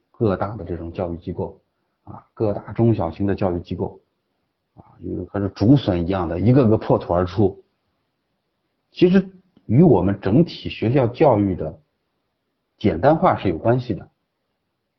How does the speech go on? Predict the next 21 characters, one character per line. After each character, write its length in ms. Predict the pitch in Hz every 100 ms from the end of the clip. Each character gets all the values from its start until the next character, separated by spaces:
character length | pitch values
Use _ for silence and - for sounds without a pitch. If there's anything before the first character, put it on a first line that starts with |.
| _ _ _ _ _ _ _ _ _ _ _
那 120 | 202
这 180 | - 240
个 80 | 160
时 120 | 143
候， 80 | 135
我 120 | 101
们 140 | 104
如 80 | 127
果 100 | 123
能 120 | 95
够 80 | 110
认 140 | 123 107
清 140 | 107
楚 140 | -
自 140 | 87 90
己 80 | 85
孩 160 | 87
子 80 | 90
的 80 | 90
位 160 | 98
置， 180 | 85 -